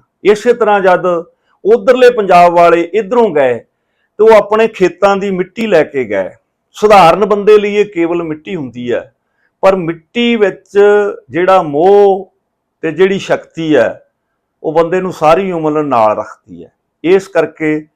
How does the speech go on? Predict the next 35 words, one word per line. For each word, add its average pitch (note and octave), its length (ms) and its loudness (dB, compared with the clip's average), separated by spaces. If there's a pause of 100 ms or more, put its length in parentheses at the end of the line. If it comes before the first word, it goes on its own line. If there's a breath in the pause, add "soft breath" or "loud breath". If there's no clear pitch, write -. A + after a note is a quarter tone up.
(440)
ਮਿੱਟੀ E3+ 300 -6
ਦੀਆਂ G#3+ 220 -2
ਯਾਦਾਂ, D#3+ 480 2
ਹਰ F3 300 0
ਮਨੁੱਖ D#3+ 340 -4
ਦੀ D3+ 340 -6
ਪਿੰਡ D#3 220 -2
ਦੀਆਂ D3+ 280 -4
ਯਾਦਾਂ C3+ 360 -2
ਉਹਦੇ C#3 280 -6
ਨਾਲ G#2+ 260 -4
ਹੁੰਦੀਆਂ। F2+ 380 -20 (760)
ਔਰ G3+ 360 6
ਕਿਉਂਕਿ G3 340 -2
ਪਿੰਡ F3+ 280 -6
ਦੀਆਂ F#3+ 220 -6
ਸੱਥਾਂ, E3+ 580 -4 (1040)
ਇਹਨਾਂ E3 220 0
ਦਾ D#3 100 0
ਹਾਸਾ C#3+ 360 0
ਠੱਠਾ, C#3 600 -4 (420)
ਮੇਰੇ G3 260 4
ਪਿੰਡ A3+ 340 0
ਡਾਕਟਰ F#3+ 460 2
ਗੁਰਨਾਮ E3+ 400 0
ਸਿੰਘ G3 240 -8
ਤੀਰ F3 320 -10
ਚਾਚਾ E3 380 -2
ਚੰਡੀਗੜ੍ਹੀਆ E3 600 -4
ਜਦੋਂ D3 260 -6
ਆਉਂਦੇ C3 180 -6
ਹੁੰਦੇ C#3 220 -2
ਸਨ, A#2 320 -8 (540)
ਉਹਨਾਂ F#3+ 540 0
ਦੀ E3 360 -12